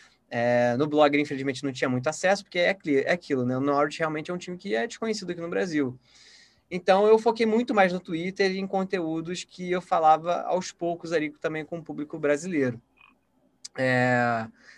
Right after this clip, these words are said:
e aí eu comecei a fazer artes, porque eu sempre tive essa vocação com design,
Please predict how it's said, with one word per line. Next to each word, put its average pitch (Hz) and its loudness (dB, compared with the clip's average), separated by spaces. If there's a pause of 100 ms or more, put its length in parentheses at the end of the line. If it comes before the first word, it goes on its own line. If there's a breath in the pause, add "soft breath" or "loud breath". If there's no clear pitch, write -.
(460 soft breath)
e 147 2
aí 165 6
eu 175 4
comecei 180 2
a - -12
fazer 190 2
artes, 175 4
porque 156 -8
eu 156 -2
sempre 170 -6
tive 160 -8
essa 160 -4
vocação 156 -8
com 151 -6
design, 143 2